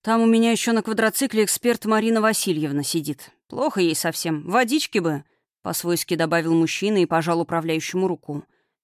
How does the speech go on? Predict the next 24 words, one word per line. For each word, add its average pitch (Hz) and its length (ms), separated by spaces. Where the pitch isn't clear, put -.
Ему 277 280
было 262 260
примерно 262 400
лет 240 180
сорок. - 460
Возраст 214 520
украл 185 320
почти 180 340
все 180 220
волосы 190 420
на 165 100
голове 160 560
и 208 100
украсил 185 540
морщинами 170 560
доброе 170 500
круглое 160 400
лицо. 156 420
Сейчас, 233 460
глядя 208 340
на 202 160
этого 202 220
полицейского, 180 920
какого-то 214 640